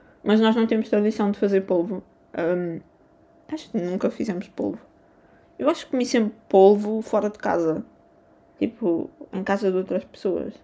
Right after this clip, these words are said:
E eu, eu até gosto, só que não, não faz parte. Nós foi sempre ou bacalhau cozido ou peru. Finalmente,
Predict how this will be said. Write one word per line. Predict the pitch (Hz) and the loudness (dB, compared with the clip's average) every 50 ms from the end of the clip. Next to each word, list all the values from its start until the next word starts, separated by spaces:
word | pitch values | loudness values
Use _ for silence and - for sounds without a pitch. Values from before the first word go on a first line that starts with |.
| _ _ _ _ _ _ _ _ _ _ _ _ - | _ _ _ _ _ _ _ _ _ _ _ _ 4
E | 254 262 | 6 6
eu, | 277 - | 8 8
eu | 262 269 285 302 | 8 8 8 8
até | 302 294 302 277 | 8 8 6 8
gosto, | 269 254 214 196 190 - | 8 10 8 8 6 4
só | - - 202 | -4 -2 -2
que | 202 - - | -2 0 0
não, | 208 208 208 202 196 190 185 190 - - - - | 0 2 2 2 0 0 -2 -4 -8 -12 -14 -10
não | - 185 175 | -8 -8 -4
faz | - 190 190 | -4 -6 -4
parte. | - 202 175 175 - - - _ _ _ - - - - _ _ - | -2 -2 -2 -2 -2 -6 -14 _ _ _ -20 -20 -20 -20 _ _ -6
Nós | 208 185 - | -4 -4 -2
foi | - 190 185 | 0 -2 0
sempre | - 208 185 180 - - 180 175 - - - _ _ - | 0 -2 -2 -2 -4 -6 -6 -6 -8 -10 -14 _ _ -6
ou | - 180 | -4 -4
bacalhau | 175 175 175 226 220 180 175 | -2 -2 -2 0 0 -2 -2
cozido | - - 170 160 165 - - - - | -4 -4 -4 -4 -4 -4 -8 -6 -4
ou | 190 185 | -4 -4
peru. | 190 - - 240 247 294 - - - _ _ - - - - - - _ _ _ _ _ | -4 -2 0 0 0 0 0 -4 -18 _ _ -20 -20 -20 -20 -20 -20 _ _ _ _ _
Finalmente, | - - 254 254 262 262 254 247 247 247 254 247 220 196 180 165 - - - | -4 -2 0 2 4 6 6 6 6 6 8 8 6 6 4 0 -6 -8 -8